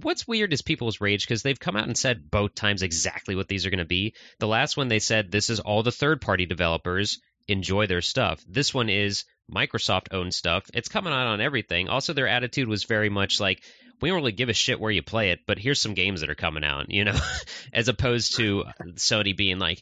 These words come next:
"You will play this on P S five," you know. Um, but, uh, I think it was a stronger presentation than the last one they had. Um, the only game that stood out to me was Medium, and I'm still kinda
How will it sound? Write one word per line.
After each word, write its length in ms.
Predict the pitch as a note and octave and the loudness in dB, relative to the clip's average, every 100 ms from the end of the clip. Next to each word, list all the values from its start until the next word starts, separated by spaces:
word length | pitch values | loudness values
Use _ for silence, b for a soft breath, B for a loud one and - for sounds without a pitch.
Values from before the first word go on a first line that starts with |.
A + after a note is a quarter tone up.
| B | B
"You 100 | A2+ | -2
will 100 | G2+ | -2
play 220 | F2 B2+ G#2+ | 0 0 0
this 200 | F#2+ - | 0 -2
on 160 | A#2 | -2
P 180 | - B2 | -2 -2
S 120 | - | -2
five," 460 | - C#3 E2+ E2+ D#2+ B B B | -2 -2 -2 -4 -6 B B B
you 160 | G#2+ G2 | -2 2
know. 280 | E2+ D2+ F2 | 2 0 -2
Um, 480 | G#2 F#2+ F2 E2+ - - - - | 2 4 2 0 -8 -14 -20 -16
but, 320 | F#2 G2+ F#2+ - - | 0 2 2 -2 -2
uh, 580 | F2+ E2 E2+ D#2+ D#2 - - | 0 2 2 2 2 0 -2
I 100 | A#2+ | -2
think 200 | - C#3+ | 0 -2
it 40 | |
was 140 | C#3 | -2
a 60 | A#2 | 0
stronger 420 | - B2+ A#2+ B2+ | 0 0 0 -2
presentation 680 | A#2 C3 A2 G#2 A2+ - A2+ | -2 -2 -2 0 0 2 -2
than 100 | G#2 | -2
the 60 | F#2+ | 0
last 300 | F2+ F#2 - | 2 2 0
one 100 | B2 | -2
they 140 | B2 | -2
had. 400 | A#2+ B2 B2+ C3 - B B B - | 0 0 0 -2 -6 B B B -2
Um, 480 | F2+ F2 E2 E2+ - | 2 4 2 -2 -4
the 140 | G#2 | 0
only 160 | C3 C#3+ | 0 0
game 220 | C#3 C3+ | 0 0
that 120 | A#2+ | -2
stood 220 | - A#2+ | 0 0
out 140 | A2 G#2+ | 0 0
to 100 | G#2+ | -2
me 100 | G2 | -2
was 180 | F2+ D#2+ | -2 -2
Medium, 440 | E2+ G2 A2+ A#2 | 0 0 0 0
and 80 | G#2 | -2
I'm 100 | E2 | -2
still 220 | - G2 | -4 -6
kinda 320 | F#2 G2+ F2+ | -4 -2 -2